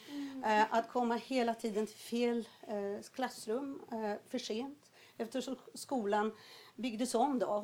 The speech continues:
Speaker 2: Och, eh, man, ibland så sa lä-, lä-, läraren så där förbigående, "Nästa vecka är vi i den andra lokalen", och jag kom alltid fel. Eh, det var de största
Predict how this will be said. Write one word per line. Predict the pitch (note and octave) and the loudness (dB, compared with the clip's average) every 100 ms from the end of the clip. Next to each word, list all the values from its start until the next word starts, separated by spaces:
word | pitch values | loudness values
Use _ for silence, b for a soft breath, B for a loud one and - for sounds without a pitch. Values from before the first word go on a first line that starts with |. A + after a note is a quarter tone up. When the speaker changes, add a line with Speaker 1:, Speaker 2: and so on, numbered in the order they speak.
| A#3+ | 0
Speaker 2:
Och, | A3+ A3+ - | -2 -2 2
eh, | A3+ A3 | 4 4
man, | A3 A3 G#3 - | 4 2 2 -2
ibland | B3 G#3+ A#3 A#3+ | -4 4 4 4
så | - B3 | -2 -6
sa | - B3 A3+ | -2 4 4
lä-, | A3 G3+ - | 4 2 0
lä-, | A3+ G#3 G3+ G#3 | 0 0 2 4
läraren | G#3 G3 G3+ G3 G3 | 6 6 4 2 0
så | G3+ | -4
där | G#3 | -4
förbigående, | A#3+ G#3 G3+ F#3+ G3 F#3+ F#3+ G3 G3 b b b | 0 2 0 0 0 2 2 0 -2 b b b
"Nästa | A3+ G#3+ G#3+ | -2 0 2
vecka | G3+ G3+ G#3 | 0 0 2
är | G#3 | 2
vi | G#3 | 2
i | G#3 - | 0 -4
den | - G#3 G3+ | -2 2 4
andra | G3 G#3 | 4 4
lokalen", | A3+ - D#3+ - F3+ F#3 | 2 2 2 2 -4 -6
och | G3 F#3 - - - - | -8 -8 -14 -20 -20 -6
jag | F#3+ - | -6 -4
kom | - | -10
alltid | - - G#3 | -12 -14 -10
fel. | - G#3+ - - B B B B B | -8 -10 -12 -20 B B B B B
Eh, | - G#3+ G#3+ | 6 8 8
det | G#3+ D4+ | 6 4
var | C#4+ | 6
de | C#4 C4+ | 6 2
största | - D4 - - B3 A#3 | 0 -2 -2 2 6 6